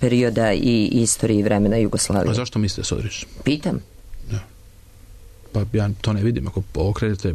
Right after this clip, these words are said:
Speaker 2: programe, vidite da ta produkcija još uvijek se vrti. Filmska,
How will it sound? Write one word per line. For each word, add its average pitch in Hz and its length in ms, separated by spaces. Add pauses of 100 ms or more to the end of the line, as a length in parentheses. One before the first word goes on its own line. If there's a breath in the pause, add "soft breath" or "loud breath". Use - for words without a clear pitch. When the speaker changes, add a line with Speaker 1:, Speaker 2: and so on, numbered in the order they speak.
(160)
Speaker 2:
programe, 110 360
vidite 107 320
da 107 200 (340 loud breath)
ta 101 120
produkcija 101 560
još 104 180
uvijek 107 160
se 107 80
vrti. 110 320
Filmska, 101 600